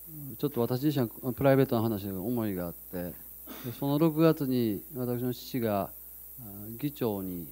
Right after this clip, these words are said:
えー、就任させていただいて、ほぼほぼ初めての大きな公務で、えー、写真を撮っていたっていうのを覚えています。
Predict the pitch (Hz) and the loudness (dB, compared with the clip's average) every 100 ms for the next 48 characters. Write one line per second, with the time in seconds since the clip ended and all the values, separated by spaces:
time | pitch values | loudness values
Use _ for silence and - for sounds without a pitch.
0 | - 143 127 90 90 85 90 - 117 107 | -14 -16 -12 -10 -10 -12 -12 -6 -2 0
1 | 104 98 110 104 110 98 101 92 85 - | 0 -2 -6 -4 -4 -4 -4 -4 -6 -6
2 | 87 82 - - - - - - 127 101 | -6 -6 -14 -18 -18 -18 -18 -16 -16 -2
3 | 147 143 143 135 135 127 - - - 135 | 4 6 6 6 6 4 0 -12 -4 2
4 | 135 113 107 107 127 113 101 95 85 - | 2 2 0 2 2 0 -2 -2 -2 -6
5 | - - - 120 101 95 87 80 - - | -16 -18 -2 0 0 -2 -4 -4 -8 -18
6 | - - - - 113 90 82 - - - | -18 -18 -18 -16 -16 -14 -16 -16 -16 -16
7 | - 120 117 131 120 117 110 92 - 92 | -6 -4 0 0 2 2 -2 -6 -4 -2
8 | 87 - - 98 - 101 - - - - | -2 -4 -4 -4 -6 -10 -12 -18 -18 -18
9 | - - - 113 98 95 92 - 82 85 | -18 -18 -10 -8 -4 -2 -4 -4 -6 -4
10 | 90 85 78 - 82 82 | -4 -4 -6 -6 -4 -4